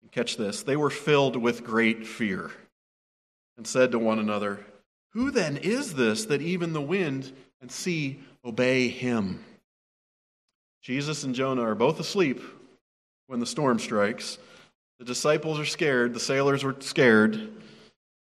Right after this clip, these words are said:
Now, Jesus is in, in the boat, not 'cause he's running from God, because he was sent by God. And, and Jonah is in some sense sacrificed to, to save the sailors, and Jesus is gonna die to save his disciples.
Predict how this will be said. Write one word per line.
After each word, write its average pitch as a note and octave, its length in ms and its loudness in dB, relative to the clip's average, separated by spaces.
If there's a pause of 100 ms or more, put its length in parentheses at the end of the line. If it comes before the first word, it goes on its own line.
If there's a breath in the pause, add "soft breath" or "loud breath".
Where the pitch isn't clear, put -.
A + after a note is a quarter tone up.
(160)
Now, C3 60 -18
Jesus F#3 380 -4
is G3+ 180 2
in, F3+ 240 -2
in F#3+ 220 4
the F#3 60 2
boat, D#3 300 6
not G3+ 200 4
'cause G3 160 0
he's G3+ 180 -2
running G3 380 6
from C3 180 -2
God, G#2+ 320 0
because C#3+ 300 -4
he D#3+ 80 -8
was D#3 100 -6
sent A#3+ 320 0
by G2+ 140 -2
God. F2+ 400 -8 (1300)
And, D#3 200 -10
and D#3+ 180 -10
Jonah F3 420 2 (160)
is D3+ 140 -6
in D3+ 80 -6
some F3 180 -2
sense E3 240 -4
sacrificed D#3 840 -2
to, B2 140 -2
to - 160 -10
save D#3 280 -2
the C#3+ 80 -6
sailors, C#3 520 0
and C3 140 -6
Jesus C#3 380 -10
is A#2+ 100 -10
gonna B2+ 360 -4 (200)
die B2+ 280 2
to C3+ 100 -2
save C#3 300 -4
his A#2+ 160 -8
disciples. A2 760 -4